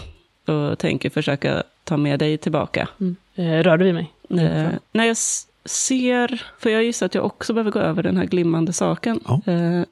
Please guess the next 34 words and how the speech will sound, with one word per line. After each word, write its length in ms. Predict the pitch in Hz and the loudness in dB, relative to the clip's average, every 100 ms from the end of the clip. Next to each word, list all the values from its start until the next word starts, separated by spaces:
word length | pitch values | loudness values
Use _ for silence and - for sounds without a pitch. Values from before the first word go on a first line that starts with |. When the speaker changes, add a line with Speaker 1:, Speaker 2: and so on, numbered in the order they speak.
| - | -2
Speaker 1:
jag 500 | 202 202 202 208 202 - - | 2 2 2 2 0 -4 -10
stoppar 500 | - - 226 226 220 | -10 -8 -4 -2 -2
på 260 | - 233 254 | 0 -2 0
mig 140 | 107 | 0
den. 200 | - - - _ | -2 -4 -10 _
Speaker 3:
Ja, 80 | 110 | -2
du 80 | 117 | 2
plockar 260 | 131 110 | 2 4
upp 140 | 95 98 | 2 4
en, 220 | 87 82 85 82 78 | 4 4 4 2 0
eh, 60 | 85 _ | -4 _
så 160 | - 82 | -4 -2
här, 180 | 76 82 _ | -2 -6 _
det 80 | 113 | 0
är 40 | |
ju 60 | 110 | 4
nästan 280 | 110 95 87 | 2 2 0
typ 200 | 76 76 | 0 0
en, 220 | 73 69 50 | 0 0 -2
eh, 60 | - - - - - - - - | -6 -12 -18 -20 -18 -16 -14 -12
strax 320 | - 101 - | -2 0 2
under 160 | 82 | 2
en 80 | 76 | 4
halv 180 | 80 78 | 2 2
meter 280 | 76 76 76 | 2 2 0
långt. 360 | 73 73 - - - | 0 0 -4 -10 -4
Mestadels 640 | 104 101 - - 85 87 | 2 2 2 2 2 4
metall, 340 | 87 80 87 85 | 2 2 4 4
men 120 | 80 | 4
du 60 | 80 | 4
märker 280 | 92 90 78 | 4 2 0
att 60 | |
det 100 | 85 | 2
är, 180 | 76 69 | 2 0